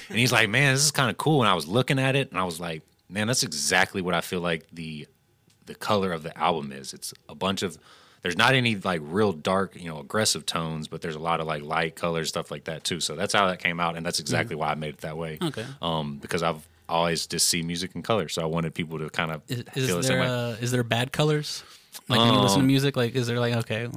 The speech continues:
Speaker 1: Not necessarily. It's all, they all draw off emotion. So obviously, like, a, a more aggressive song kinda gives me, like, a red tint. A more chill song is more the blue purple kind of vibe. Um, you know, green can kind of be more like an inspirational or a little, you know, a little chill.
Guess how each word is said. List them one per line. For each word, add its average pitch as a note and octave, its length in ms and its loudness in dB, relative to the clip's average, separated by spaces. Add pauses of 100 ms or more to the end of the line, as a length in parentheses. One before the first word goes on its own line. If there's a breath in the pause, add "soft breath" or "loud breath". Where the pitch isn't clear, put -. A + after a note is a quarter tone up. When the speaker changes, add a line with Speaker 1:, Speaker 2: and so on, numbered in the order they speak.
Speaker 1:
Not C#3 460 4
necessarily. G#2+ 500 2
It's F#2 140 0
all, G2 240 2
they F#2+ 80 -4
all G2 200 0
draw F2+ 300 -4
off - 100 -6
emotion. D#2+ 440 -6
So D#2+ 140 -2
obviously, D#2+ 380 -4
like, D#2 220 -8
a, D2+ 60 -8
a - 100 -16
more D#2+ 180 -8
aggressive - 400 -2
song D2+ 320 -4
kinda D#2 220 -6
gives D2 160 -10
me, D#2 100 -10
like, C#2+ 140 -8
a D2 60 -8
red D2+ 260 -6
tint. D#2 380 -8
A D2 40 -16
more D2 320 -10 (300)
chill E2 320 0
song D#2+ 440 -4
is C#2 60 -12
more D2 200 -10
the D2 40 -12
blue D2+ 240 -10
purple D#2 320 -8
kind D2+ 220 -6
of C#2+ 80 -8
vibe. D#2 340 -4 (460 soft breath)
Um, C#2+ 560 -10 (180)
you D#2+ 160 -12
know, D2 80 -12
green D#2+ 420 -6
can - 140 -12
kind D2+ 220 -8
of C#2 180 -16 (120)
be D#2 160 -12
more D2 200 -8
like C#2 160 -8
an D#2 80 -14
inspirational D#2 760 -4
or D2+ 140 -6
a - 20 -6
little, D#2 360 -6
you F2+ 80 -10
know, D#2+ 100 -6
a D2+ 40 -8
little D#2+ 200 -4
chill. E2+ 460 -2